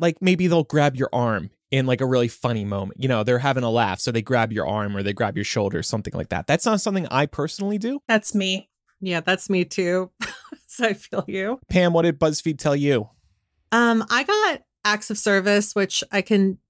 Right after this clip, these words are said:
Speaker 3: definitely see. I would agree with that. Although I think the last time I took a quiz for love languages, I got words of affirmation, which also feels like it makes sense.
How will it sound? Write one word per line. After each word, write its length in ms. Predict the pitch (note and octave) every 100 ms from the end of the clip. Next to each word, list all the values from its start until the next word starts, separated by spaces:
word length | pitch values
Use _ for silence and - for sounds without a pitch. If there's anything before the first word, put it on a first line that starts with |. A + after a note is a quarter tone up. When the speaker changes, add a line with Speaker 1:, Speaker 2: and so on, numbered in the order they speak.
| _ _
Speaker 3:
definitely 1000 | - F3+ F3+ F#3 F3+ F3+ F3 E3+ D#3+ E3 _
see. 580 | - - E3 D#3+ D#3+ F#3 _ _ _ -
I 80 |
would 200 | F3 F3+ -
agree 320 | F#3+ F3+ F3
with 180 | E3+ F3
that. 240 | E3 E3 -
Although 640 | F#3 F3+ G3 G3 F#3 - _ _ -
I 60 | G#3+
think 240 | G#3 G#3+
the 100 | A3+
last 380 | G#3+ F#3 G3 G3+
time 180 | G#3 F#3
I 180 | E3+ - -
took 280 | G3 F3+ - _ _ -
a 80 | E3+ _
quiz 460 | - F#3 F3 F3 -
for 160 | F3
love 240 | D#3+ D#3+ D#3+
languages, 520 | E3 F3 F3 F3+ F3
I 80 | D3
got 280 | E3+ E3 -
words 260 | E3 E3+
of 100 | F#3
affirmation, 920 | C#3 E3+ E3+ E3 D#3 D#3 - G3+ G#3+ G#3+
which 180 | F#3 -
also 580 | D#3+ D#3+ - A3 A3 A#3 _ _ - _ _ _
feels 400 | - A#3 A3 A3 -
like 200 | G#3 A3
it 160 | G#3+
makes 260 | G#3+ G#3 -
sense. 560 | A3 A3 B3 B3 -